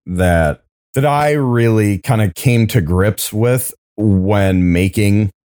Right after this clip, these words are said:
this book and working on this project. And to be clear, it was not just me working on the project, but while I was involved and trying to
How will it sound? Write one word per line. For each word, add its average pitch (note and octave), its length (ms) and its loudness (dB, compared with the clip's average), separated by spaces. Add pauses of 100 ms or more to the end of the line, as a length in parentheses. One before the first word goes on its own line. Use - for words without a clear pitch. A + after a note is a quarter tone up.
(120)
this F#2+ 320 2
book F#2 440 -4
and F2+ 180 0
working F2 380 0
on E2+ 160 2
this D2+ 160 -4 (100)
project. D#2+ 460 -2 (300)
And D#2 400 -2 (120)
to - 80 0
be F2 160 2
clear, E2+ 300 -2
it E2 100 -2
was D2+ 200 -4
not D#2+ 180 -2 (100)
just - 380 -4
me F2+ 320 4
working G2 440 0
on F#2 120 2
the F2+ 160 -2
project, F#2+ 500 -2 (240)
but G#2 320 -4
while A#2 300 -2
I G#2 100 -2
was G2+ 240 -2
involved D#2+ 720 -2
and C#2 140 -8
trying D2+ 320 -2
to C#2+ 240 -4